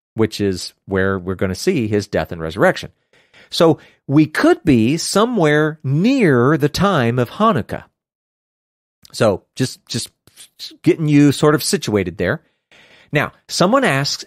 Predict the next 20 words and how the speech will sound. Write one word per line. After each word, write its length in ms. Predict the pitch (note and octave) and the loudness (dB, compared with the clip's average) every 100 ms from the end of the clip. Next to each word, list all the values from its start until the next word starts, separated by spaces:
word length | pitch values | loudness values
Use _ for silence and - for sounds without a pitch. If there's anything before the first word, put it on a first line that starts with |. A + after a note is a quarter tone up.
| - | -8
what 280 | B2 A#2+ - | -2 -2 -4
I 140 | - | -8
think 260 | F#3 F3+ G#2+ | -4 -6 -6
is 100 | G2+ | -10
just 240 | - - | -10 -12
a 100 | - | -12
super 560 | - - - A#3+ - C3 | -8 -6 -2 -4 0 -2
important 420 | A#2 D3+ C3+ G2+ | 0 0 -2 -2
question. 500 | - A3 - D2+ C2 _ _ _ _ _ - | 0 0 -2 -10 -12 _ _ _ _ _ -4
Will 360 | G#2+ C#3+ C3 | 2 4 2
those 640 | A2+ G#2 D3 F#3+ A#3 C4 - | 0 2 4 4 2 -2 -2
who 160 | G3+ | 0
are 160 | E3 C#3 | 0 -2
saved 800 | - - G#3+ D#3+ F#2+ G#2 B2+ - - _ G#2+ - | -4 -4 -2 -2 -2 -6 -8 -14 -20 _ -10 -4
be 540 | F#3+ D#3 G2+ G#2+ D3+ _ _ _ _ | -2 -2 -4 -6 -8 _ _ _ _
few? 720 | - - - G3 B3 C#3 - _ - _ _ _ _ _ _ _ _ _ _ _ _ _ - | -20 -20 -8 -2 -2 -2 -10 _ -20 _ _ _ _ _ _ _ _ _ _ _ _ _ -4
Now, 260 | A2+ E2 _ _ _ - | -4 -4 _ _ _ -14
this 420 | F#2 D#3 C4+ - | 0 2 2 0
touches 360 | F3+ B2 A2+ | -2 -2 0
on 320 | A2 G#2 G#2 | 0 0 -2